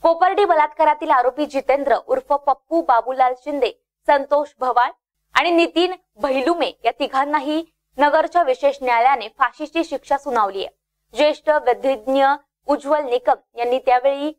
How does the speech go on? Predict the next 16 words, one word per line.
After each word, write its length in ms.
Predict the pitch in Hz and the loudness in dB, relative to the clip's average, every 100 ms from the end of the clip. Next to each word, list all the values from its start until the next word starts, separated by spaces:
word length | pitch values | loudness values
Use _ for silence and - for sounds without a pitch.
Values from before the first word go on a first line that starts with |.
| - | -6
पीडितेची 540 | 277 277 269 269 - 285 | -4 -2 -2 -2 -4 -2
बाजू 360 | 233 226 233 | 0 -2 -2
मांडली, 340 | 202 202 196 180 _ - | -4 -4 -6 -12 _ -2
तर 80 | 233 | 2
आरोपीच्या 540 | 220 226 247 247 254 | 2 0 -2 -4 -2
वतीनं 320 | 220 277 269 | -2 -4 -4
ॲडव्होकेट 480 | 214 214 226 247 247 | -2 0 0 0 0
बाळासाहेब 440 | 226 220 226 254 254 _ - | 2 0 0 -2 -2 _ -4
खोपडे 360 | 233 277 226 - _ - | -4 0 0 -2 _ -4
यांनी 200 | 240 247 | -2 -2
युक्तिवाद 460 | 262 240 - 247 202 - | -4 -6 -2 0 0 0
केला. 200 | - 185 - _ _ _ - | -2 -2 -4 _ _ _ -2
नगरच्या 520 | 269 285 294 330 339 | 2 2 0 0 0
विशेष 360 | 285 254 277 277 | 0 -2 -2 -2
न्यायालयाने 540 | 269 254 247 247 240 277 | -2 0 2 2 0 -6
आरोपींना 560 | - 233 226 240 240 | -4 -4 -4 -4 -4